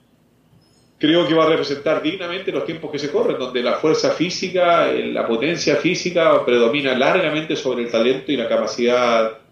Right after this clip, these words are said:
técnica, y sin que sea mal fútbol, por el contrario, pero donde Pogba y Kanté son figuras indispensables, fundamentales de su equipo, y donde los complementos son Giroud, Griezmann,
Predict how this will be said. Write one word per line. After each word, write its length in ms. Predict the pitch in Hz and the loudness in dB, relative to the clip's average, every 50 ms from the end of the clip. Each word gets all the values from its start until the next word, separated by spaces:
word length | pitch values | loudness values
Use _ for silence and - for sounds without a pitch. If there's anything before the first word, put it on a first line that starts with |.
| _ | _
técnica, 840 | - 165 175 175 - - - 185 185 180 - 101 101 107 110 110 - | -2 -2 -2 -2 -4 -10 -10 -10 -8 -6 -4 -4 -4 -4 -4 -8 -8
y 680 | - 123 123 120 120 120 120 117 117 113 113 117 120 117 | -6 -4 -2 0 0 0 0 0 -2 -2 -2 -2 -4 -4
sin 280 | - - - 180 208 220 | -4 -2 -2 -2 0 0
que 100 | 208 180 | 0 0
sea 200 | - - 175 156 | 2 2 2 2
mal 200 | 160 165 160 151 | 4 2 0 0
fútbol, 440 | - - 214 151 131 127 123 - - | 0 0 0 0 0 -2 -6 -6 -8
por 140 | - 120 | -8 -8
el 80 | 117 - | -8 -6
contrario, 320 | - 127 - - 165 143 | -6 -4 0 2 2 4
pero 120 | 127 131 123 | 4 4 2
donde 160 | 123 123 120 | 2 2 -2
Pogba 440 | 113 - 131 127 123 120 131 156 156 | 0 0 0 0 0 0 0 2 2
y 60 | 156 | 2
Kanté 400 | - 135 131 - - 147 156 175 | 0 -2 -4 -4 -2 -4 -4 -4
son 400 | 175 - 147 131 - 117 113 - _ - | -4 -6 -8 -8 -8 -10 -14 -20 _ -12
figuras 380 | 123 113 123 131 131 123 110 - - | -8 -2 0 0 0 0 -2 -4 -10
indispensables, 760 | - 110 - 113 - - 117 110 - - 139 143 160 165 160 - | -16 -16 -14 -14 -12 -10 -10 -10 -6 -2 0 2 2 2 0 -2
fundamentales 500 | - 127 113 110 110 110 - 120 123 117 | -6 -6 -4 -4 -4 -2 -2 -2 0 0
de 80 | 113 | -2
su 80 | - - 113 | -2 -4 -4
equipo, 500 | 113 131 147 151 185 214 - - - - _ _ _ _ _ _ _ _ _ | -2 -2 -2 0 0 0 0 -2 -10 -14 _ _ _ _ _ _ _ _ _
y 100 | - 123 | -4 0
donde 280 | 120 131 127 131 127 123 | 2 2 2 2 2 2
los 120 | 120 - | 2 2
complementos 680 | - - 127 110 117 113 113 127 160 170 - 196 147 - | 0 0 -4 -4 -4 -4 -2 -2 -2 0 0 -2 -2 -2
son 220 | 156 147 143 - | -4 -6 -6 -6
Giroud, 540 | - 120 117 123 143 180 185 180 170 147 120 | -4 -4 0 2 2 4 4 4 2 2 0
Griezmann, 600 | 131 139 156 170 160 165 165 165 165 170 180 - | 2 2 2 0 0 -4 -8 -8 -8 -8 -10 -14